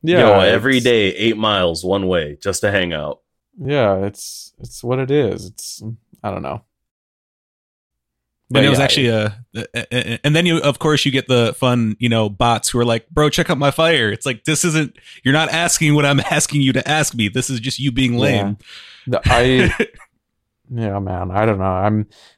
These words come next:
Speaker 1: I, Instagram is a challenging thing to, to be patient with sometimes.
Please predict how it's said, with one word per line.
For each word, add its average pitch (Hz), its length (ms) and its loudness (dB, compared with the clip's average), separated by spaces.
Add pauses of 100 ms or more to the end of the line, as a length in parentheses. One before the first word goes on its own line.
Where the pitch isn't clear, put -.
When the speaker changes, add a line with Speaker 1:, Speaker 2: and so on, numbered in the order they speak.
(120)
Speaker 1:
I, 113 280 -2 (100)
Instagram 131 640 2
is 104 340 -2 (1160)
a - 80 -6
challenging 107 960 -2 (1600)
thing 107 560 -2
to, 98 480 0 (400)
to 123 100 -4
be 117 120 -2
patient 104 420 -4
with 98 140 -2
sometimes. 104 720 -4